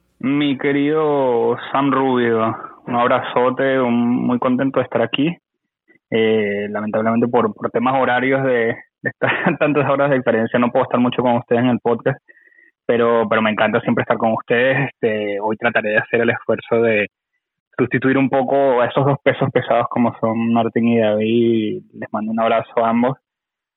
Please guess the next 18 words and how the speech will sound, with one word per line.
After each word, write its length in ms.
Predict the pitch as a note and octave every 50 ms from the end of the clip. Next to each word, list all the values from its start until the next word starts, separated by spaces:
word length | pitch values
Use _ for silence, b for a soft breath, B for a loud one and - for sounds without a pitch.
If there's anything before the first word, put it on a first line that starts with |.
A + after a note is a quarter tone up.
| _ _ _ -
pero, 340 | - A2+ A2 A2+ A2 G#2+ G2+
pero 120 | F#2+ A2+ G#2
contento 340 | A2+ A2 G#2 A2+ A2+ A2+
de 40 | C3
estar 160 | B2 - C3
aquí 720 | A#2 A2+ - B2 B2 B2 B2+ B2+ B2+ B2 B2 A#2 A2+ A2+ - _ _ _ _ _
disfrutando 520 | - F3 E3+ D#3 D#3 D#3 D#3+ D3+ D3+ D#3+
con, 340 | D3+ F3 E3 D#3+ D#3 D#3 D3
contigo 720 | C3+ - C3 B2 A#2 C#3+ C#3 C#3+ D#3 E3+ F3 F3 F3 E3+ D#3+
y, 160 | C#3+ C3 B2+
bueno, 260 | B2 B2 A#2+ A#2 A2+
una, 800 | A2+ A2+ A#2 A#2+ A#2+ A#2+ B2 C3 B2+ B2 A#2+ A2+ A2 G#2+ A2 G#2+
unos 220 | A2 A#2+ B2 B2+
días 220 | C3+ C#3 C#3 C3+ -
que 80 | - -
hemos 140 | A2+ B2 -
tenido 580 | - A#2+ A#2+ A#2 A#2+ B2 C3+ C3+ C3 B2 A2+ G#2+
una, 380 | A2 A#2 B2 B2+ B2+ B2+ B2